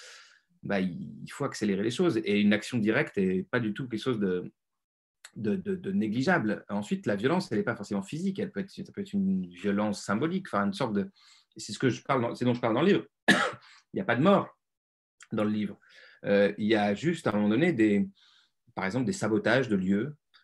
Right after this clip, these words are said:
euh, ou des, ou disons, des, des actions directes sur des lieux.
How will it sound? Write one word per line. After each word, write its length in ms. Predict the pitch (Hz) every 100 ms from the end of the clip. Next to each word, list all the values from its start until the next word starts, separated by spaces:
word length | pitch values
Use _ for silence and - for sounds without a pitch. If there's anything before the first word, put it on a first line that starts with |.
| _ -
euh, 720 | 95 95 92 92 95 95 92
ou 300 | 92 95 92 -
des, 440 | - 92 101 98
ou 120 | -
disons, 340 | 98 98 123 113
des, 180 | 98
des 240 | 95 95 98
actions 240 | - 120
directes 300 | 104 107 120
sur 100 | 107
des 100 | 101
lieux. 240 | 98 95